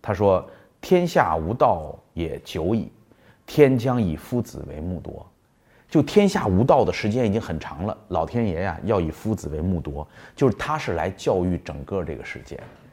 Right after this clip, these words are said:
这个移风人真的是一个高人，他肯定是隐居在这个一个小封地上的一个人哈。然后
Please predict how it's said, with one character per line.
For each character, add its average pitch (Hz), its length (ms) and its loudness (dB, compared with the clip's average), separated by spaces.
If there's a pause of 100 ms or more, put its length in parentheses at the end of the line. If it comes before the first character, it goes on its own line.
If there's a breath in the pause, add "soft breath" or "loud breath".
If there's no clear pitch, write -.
(280 soft breath)
这 196 100 4
个 143 80 6
移 123 160 6
风 175 180 2
人 110 160 2
真 139 140 -2
的 113 100 0
是 98 140 -4
一 95 60 0
个 90 100 2
高 92 220 -2
人， 71 180 -6
他 131 100 -8
肯 104 160 -4
定 117 160 0
是 95 200 -4
隐 71 200 -8
居 104 160 -6
在 95 200 0
这 82 160 -4
个 - 240 -8 (180)
一 90 100 -4
个 87 80 0
小 80 160 -6
封 92 220 -4
地 95 120 -2
上 76 140 -10
的 50 80 -14
一 50 40 -12
个 50 60 -8
人 55 180 -8
哈。 - 180 -12 (480 loud breath)
然 151 120 6
后 190 380 4